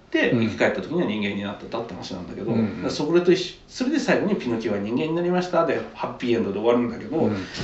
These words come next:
Speaker 1: その機械だの場合は、その最後で、その、だから色々そういう風に、より人間みたいになったし、あの、そういう風に、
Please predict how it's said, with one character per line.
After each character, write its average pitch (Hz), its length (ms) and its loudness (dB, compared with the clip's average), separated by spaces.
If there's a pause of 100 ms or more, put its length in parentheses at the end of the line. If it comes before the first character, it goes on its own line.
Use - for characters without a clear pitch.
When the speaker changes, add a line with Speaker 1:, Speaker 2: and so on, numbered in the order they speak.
(120)
Speaker 1:
そ - 120 2
の 131 80 6
機 - 80 -2
械 175 220 10
だ - 100 8
の 113 140 2
場 110 120 10
合 101 60 10
は、 185 280 2 (440)
そ 170 220 6
の 170 100 12
最 147 260 12
後 123 100 10
で、 - 300 8
そ 135 160 -2
の、 120 140 2 (680)
だ 139 220 6
か 113 60 8
ら 117 60 6
色 127 200 6
々 131 120 4
そ 135 120 0
う 127 40 6
い - 20 -2
う - 40 -2
風 101 100 0
に、 - 160 -6 (460)
よ 123 140 4
り 120 100 6
人 120 220 6
間 127 440 2
み 123 120 4
た 117 100 2
い 101 60 0
に 107 120 -4
な 123 100 0
っ - 80 -6
た - 100 -8
し、 131 400 -2 (460)
あ 113 120 -6
の、 104 560 -6 (840)
そ 120 180 -2
う - 20 0
い 101 40 0
う - 20 -2
風 98 160 -4
に、 123 200 -4